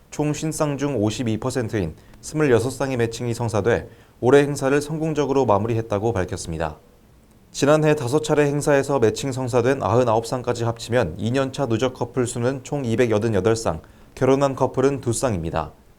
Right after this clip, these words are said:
참가 신청자 수는 이 년 차 누계 총 육천오백여 명, 참여 경쟁률은 평균 오 대 일이었습니다.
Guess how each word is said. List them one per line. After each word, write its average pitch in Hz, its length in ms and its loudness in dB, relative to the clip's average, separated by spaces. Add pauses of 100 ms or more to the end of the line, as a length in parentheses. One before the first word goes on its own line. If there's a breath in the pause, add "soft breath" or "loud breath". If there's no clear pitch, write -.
(220)
참가 160 320 2
신청자 151 420 0
수는 127 420 -2
이 110 120 -2
년 139 200 2
차 139 180 0
누계 131 340 2
총 143 240 -6
육천오백여 113 580 0
명, 87 220 -2 (380 loud breath)
참여 151 260 2
경쟁률은 123 640 0
평균 143 300 -2
오 101 180 4
대 131 100 4
일이었습니다. 87 680 0